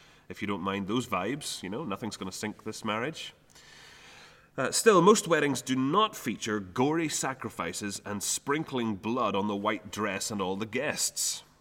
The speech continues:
So what part of a wedding covenant is happening here in chapter twenty, twenty-four? Is it the confetti? Probably not.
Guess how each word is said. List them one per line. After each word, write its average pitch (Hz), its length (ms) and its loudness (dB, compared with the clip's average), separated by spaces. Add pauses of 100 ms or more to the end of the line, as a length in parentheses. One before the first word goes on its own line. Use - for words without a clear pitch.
(1300)
So - 120 -8
what 165 200 -6
part 110 140 2
of 107 60 -6
a 113 60 0
wedding 92 300 -2
covenant 87 560 -8
is 92 160 -8
happening 85 500 -8
here 101 420 -4
in 85 140 -8
chapter 92 260 -10
twenty, 90 240 -8 (300)
twenty-four? 98 460 -4
Is 95 80 -4
it 107 100 -8
the - 60 -12
confetti? 127 680 -4 (2000)
Probably 98 280 -4
not. 90 220 -4